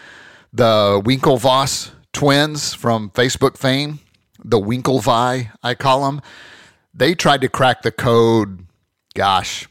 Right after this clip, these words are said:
five years ago on a Bitcoin E T F, and they could never get it approved. And if you've, if you've not seen the video where the Winklevi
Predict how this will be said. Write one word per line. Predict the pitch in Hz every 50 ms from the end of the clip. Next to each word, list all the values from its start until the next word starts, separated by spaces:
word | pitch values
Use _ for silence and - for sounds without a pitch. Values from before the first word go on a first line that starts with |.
| _ _
five | - 120 117 113 104 107
years | 110 113 117 104
ago | 117 101 127 120 113 117 120 113 117 - -
on | 113 113
a | 110 104
Bitcoin | 87 101 120 - - - 131 123 117 113 -
E | 120 123
T | 117 - - 113 113
F, | 113 117 120 -
and | 120 107
they | 101
could | 95 - - 101 92
never | 95 98 98 92 104
get | 90 85 110 104 104
it | 107 95
approved. | 98 87 - - 110 110 113 113 110 110 - - - _ _ _ _ _ _ _ _ _ _ _ _ _ _ _ _ _ _ _ _ _
And | - 123 120 113 110 107 107 107 98 95 95 82 -
if | - 117 104 98
you've, | 131 131 110 98 - - - - - - - - - - - - - _ _
if | - - 143 - - 139 135 -
you've | 143 135 110
not | 123 139 165 185 214 -
seen | - - - 214 196 190
the | 170 143
video | 113 92 92 131 135 135 135 127 123 120 117 117 117 113 113 113 113 107 113 120 - -
where | 104 107 113 113 113 110
the | 101 110
Winklevi | 101 98 104 117 123 110 127 107 101 95 113 107 104 101 104 104 101 101 101